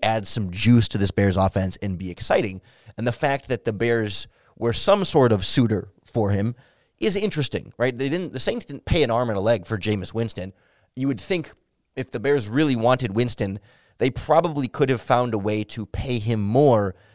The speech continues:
than the New Orleans Saints paid him. And maybe they offered more than the Saints offered him. We don't know. But I would guess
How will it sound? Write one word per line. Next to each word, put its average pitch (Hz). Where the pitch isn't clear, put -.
than 117
the 117
New 117
Orleans 117
Saints 123
paid 170
him. 87
And 113
maybe 185
they 143
offered 120
more 90
than 110
the 101
Saints 101
offered 95
him. 92
We 127
don't 139
know. 123
But 123
I 165
would 175
guess -